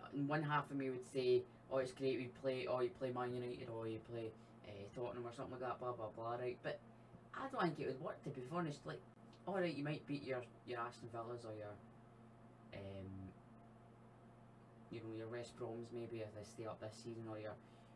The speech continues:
I, I don't know, Norwich are getting promoted maybe next season, for example, right? But anyway, but you wouldn't, it's, it's great to see Celtic play Man United or Tottenham or Chelsea, right? But the thing is, you're gonna get <laughs> battered, right?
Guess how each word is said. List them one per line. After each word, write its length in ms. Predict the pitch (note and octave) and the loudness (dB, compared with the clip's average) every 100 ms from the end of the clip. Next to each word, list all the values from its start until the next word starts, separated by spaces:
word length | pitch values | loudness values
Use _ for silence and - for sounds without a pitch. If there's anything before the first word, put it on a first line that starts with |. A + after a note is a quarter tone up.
| - - | -16 -10
I, 60 | - - C#3+ C3+ - | -10 -2 0 2 2
I 80 | |
don't 200 | - C#3+ | 2 2
know, 240 | B2 A#2+ C3 | 2 2 4
Norwich 280 | C#3+ D3 C#3+ | 4 4 0
are 60 | |
getting 180 | C3 A#2 | 0 -2
promoted 320 | A#2+ A#2 - | -4 -4 -2
maybe 180 | C3 A#2+ | -2 -2
next 260 | A2+ - - | -4 -6 -6
season, 220 | B2 A2 | -4 -4
for 60 | - | -6
example, 300 | - - - | -4 -4 0
right? 140 | B2 B2+ - - - - | -2 -2 -10 -18 -18 2
But 160 | E3 E3+ | 4 4
anyway, 280 | G3 C#3+ - - - - - - - - - - - | 4 4 2 -6 -18 -16 -16 -16 -16 -16 -16 -14 -12
but 140 | A#3 B3 | -8 -2
you 80 | |
wouldn't, 200 | C4+ D4 - - - - - - - | 0 0 -2 -10 -14 -18 -18 -4 2
it's, 200 | A3 - F#3 | 2 2 -2
it's 180 | - - | -2 2
great 280 | A3+ B3 | 2 2
to 80 | G3+ | -2
see 220 | F#3+ E3+ | 0 0
Celtic 420 | D3+ D3 C#3 C3+ - | 2 2 2 0 0
play 140 | B2+ | 0
Man 240 | A#2+ A#2 | 0 0
United 300 | A#2 A2+ - | -2 -2 -2
or 80 | A2+ - | -4 -6
Tottenham 260 | A2+ G#2 G#2+ | -6 -4 -6
or 100 | G#2 | -8
Chelsea, 340 | - G#2 - F2 | -8 -8 -8 -8
right? 100 | F2+ - - - - | -8 -12 -18 -18 2
But 240 | G3+ - - - - - - - - - | 4 4 -2 -16 -18 -16 -16 -16 -16 -4
the 60 | D#3+ | 0
thing 200 | G3+ A3 G#3 | 2 2 2
is, 220 | D3 - - - - - - - - - - D#3 | 0 -2 -14 -16 -18 -16 -18 -16 -18 -18 -6 4
you're 140 | G3 | 4
gonna 180 | G3+ G#3+ | 4 2
get 220 | E3 C#3+ | 2 0
<laughs> 0 | |
battered, 380 | D#3+ D3 C#3 C3 | 0 4 2 2
right? 140 | C3 | -2